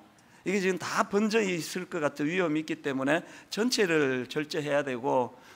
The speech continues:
또 그거를 또 뭐 이식 수술을 해야 되고" 뭐 이제 이런 되게 가슴 아픈 이야기를 전해주더라고요. 그래서 이제 그렇게 하기로 결정을 했는데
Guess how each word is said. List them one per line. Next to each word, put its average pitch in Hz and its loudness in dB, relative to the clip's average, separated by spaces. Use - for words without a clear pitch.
또 170 4
그거를 175 2
또 160 4
뭐 160 0
이식 160 -2
수술을 185 -4
해야 131 2
되고" 151 2
뭐 175 2
이제 135 0
이런 135 0
되게 127 -2
가슴 226 0
아픈 156 -2
이야기를 143 0
전해주더라고요. 123 -4
그래서 180 -2
이제 185 -2
그렇게 202 -2
하기로 160 0
결정을 185 -2
했는데 147 4